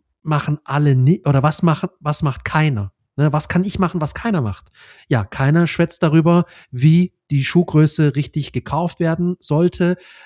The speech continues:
warum viele zu groß kaufen, weil sie sich an den normalen Schuhen orientieren, was man stattdessen machen muss,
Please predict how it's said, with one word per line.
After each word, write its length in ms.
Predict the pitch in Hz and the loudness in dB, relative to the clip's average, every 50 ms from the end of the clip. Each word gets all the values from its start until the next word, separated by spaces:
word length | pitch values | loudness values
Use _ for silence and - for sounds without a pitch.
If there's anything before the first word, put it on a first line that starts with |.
| _ | _
warum 500 | - 131 123 135 123 135 160 170 180 175 | -6 -2 0 0 2 2 2 2 2 0
viele 380 | 147 - - 175 151 165 156 147 | -2 -2 -2 0 2 2 2 0
zu 160 | - - 135 | -2 -6 -6
groß 300 | - 143 185 214 214 - | 0 2 2 2 2 0
kaufen, 400 | - - 180 175 185 175 - 170 | -2 0 0 0 2 0 2 2
weil 160 | 143 135 131 | 2 2 2
sie 100 | 120 123 | 0 -2
sich 140 | 127 123 139 | -4 -4 -4
an 60 | 123 | -4
den 100 | 123 120 | -4 -4
normalen 340 | 117 117 127 151 170 180 190 | -6 -4 -4 -2 0 0 0
Schuhen 240 | 180 - - 185 180 | 0 0 0 0 0
orientieren, 560 | 175 156 147 165 160 156 - - 165 156 147 | 0 0 0 0 -2 -2 -2 -2 -2 -2 0
was 180 | 131 135 127 - | 0 -2 0 0
man 120 | 143 123 | -2 -2
stattdessen 500 | - - 117 107 - 202 208 - - 190 | -2 -4 -6 -4 0 0 0 0 0 -2
machen 260 | 180 175 175 - 185 | -2 -2 -2 -2 0
muss, 220 | 160 160 170 - | 0 0 0 -2